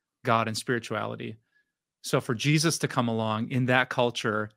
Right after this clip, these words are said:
and say, "Woman, you have great faith. <laughs> The rest of y'all got some issues. You better, <laughs> you better repent before it's too late. But woman, you have great faith." Um, to let Mary sit at his feet and say, "Just by being by me, you have chosen what's better."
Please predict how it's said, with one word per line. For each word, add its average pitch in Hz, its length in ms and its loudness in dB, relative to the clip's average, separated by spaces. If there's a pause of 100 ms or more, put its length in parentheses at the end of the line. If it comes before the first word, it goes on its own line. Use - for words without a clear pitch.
(180)
and 135 100 0
say, 143 160 4
"Woman, 175 380 0
you 226 140 2
have 175 160 0
great 127 240 -2
faith. 113 380 -6 (920)
<laughs> - 60 -2 (200)
The 233 60 4
rest 269 200 10
of 214 40 -2
y'all 202 200 8
got 220 220 2
some 170 140 -10
issues. 127 360 -10
You 175 80 0
better, 196 460 0
<laughs> 247 60 6
you 247 160 12
better 180 220 6
repent 196 340 6
before 160 220 0
it's 156 140 -6
too 170 180 -4
late. 139 340 0
But 156 320 4 (640)
woman, 175 240 2
you 156 80 2
have 147 160 2
great 139 220 0
faith." 117 500 -4 (760)
Um, 120 320 -8 (120)
to 160 100 0
let 160 220 2
Mary 147 300 6
sit 139 220 4
at 131 80 2
his 131 200 0
feet 117 420 -4
and 135 100 -8
say, 120 440 -4 (680)
"Just - 140 -8
by 143 120 6
being 123 220 2
by 120 140 2
me, 120 120 0
you 127 140 0
have 110 120 -2
chosen 123 400 -2
what's 113 180 -4
better." 117 420 -6